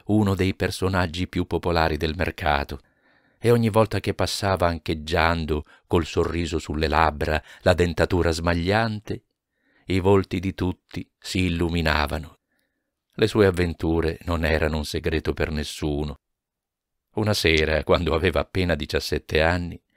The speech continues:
era stata vista sulle casse di un autocarro tra le braccia dell'autista.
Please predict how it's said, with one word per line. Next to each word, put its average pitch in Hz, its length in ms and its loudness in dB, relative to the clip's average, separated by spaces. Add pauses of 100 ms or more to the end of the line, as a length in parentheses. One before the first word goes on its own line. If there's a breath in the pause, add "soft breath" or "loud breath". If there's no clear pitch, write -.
era 107 180 4
stata 107 320 -4
vista 82 400 -2
sulle 80 280 -2
casse 82 340 -2
di 78 80 -6
un 76 120 -4
autocarro 104 720 0 (200 loud breath)
tra 107 200 0
le 107 100 2
braccia 98 360 -2
dell'autista. 95 800 -4